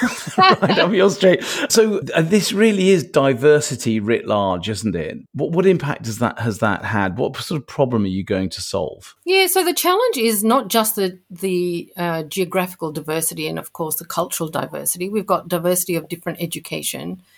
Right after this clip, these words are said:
Speaker 2: different expectations. So the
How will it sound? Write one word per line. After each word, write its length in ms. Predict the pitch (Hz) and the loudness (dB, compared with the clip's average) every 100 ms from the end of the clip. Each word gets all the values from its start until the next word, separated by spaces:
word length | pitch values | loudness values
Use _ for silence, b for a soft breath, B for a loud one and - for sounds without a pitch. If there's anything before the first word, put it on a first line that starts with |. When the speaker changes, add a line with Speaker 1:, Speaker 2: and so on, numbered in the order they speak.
| b b b b 165 | b b b b -4
Speaker 2:
different 320 | 190 220 208 | -2 0 0
expectations. 1160 | 190 - 185 - 170 151 - 160 202 233 - - _ _ _ _ | 0 -2 -4 -6 -6 -6 -6 -6 -6 -2 -4 -4 _ _ _ _
So 260 | - 254 | 0 0
the 260 | 214 214 | 0 -2